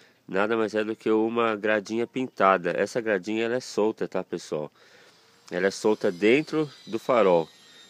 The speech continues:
né? Dentro do corpo do farol ali. Entre, é, ela fica entre a parte de vidro, né, da lente e a parte de plástico lá, que é a parte do farol. Então vocês vão tirar,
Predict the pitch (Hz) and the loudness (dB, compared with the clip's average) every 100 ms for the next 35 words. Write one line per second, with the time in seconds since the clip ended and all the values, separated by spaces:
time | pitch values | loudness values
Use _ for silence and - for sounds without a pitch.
0 | - 90 90 85 104 123 117 - - 117 | -10 -6 -4 0 0 2 -2 -2 2 2
1 | - 117 - 123 104 110 110 85 87 - | 2 -10 -2 2 4 4 2 -2 -6 -8
2 | - - - 87 98 - 98 92 85 87 | -20 -20 -6 -2 -2 0 2 2 4 4
3 | 87 87 92 - 90 98 107 - 104 101 | 4 2 0 0 0 0 -4 -2 0 2
4 | 110 - 107 - 98 95 95 101 104 101 | 0 -2 -2 0 2 2 2 2 2 0
5 | 101 95 120 151 135 117 101 98 117 165 | -4 -2 -2 -2 -4 0 2 2 -2 -4
6 | - 180 - 123 123 - 123 - 117 _ | -6 -8 -6 -4 -2 2 0 0 -14 _
7 | 101 104 - - 98 98 113 _ _ _ | 0 0 -4 -6 -2 -2 -4 _ _ _
8 | _ 98 104 101 107 - 104 98 139 151 | _ -4 -2 -2 -6 0 2 2 -2 -4
9 | 160 175 175 170 143 135 175 | -2 -2 0 0 2 4 2